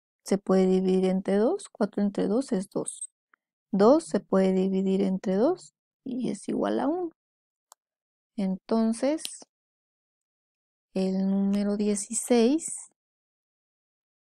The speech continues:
se puede escribir como el dos a la uno, dos, tres, cuatro,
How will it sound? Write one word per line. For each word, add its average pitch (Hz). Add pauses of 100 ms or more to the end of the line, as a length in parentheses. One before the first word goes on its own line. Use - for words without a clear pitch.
se -
puede 190
escribir 226
como 202 (100)
el 196
dos 285 (100)
a 208
la 240 (280)
uno, 202
dos, 226
tres, 285
cuatro, -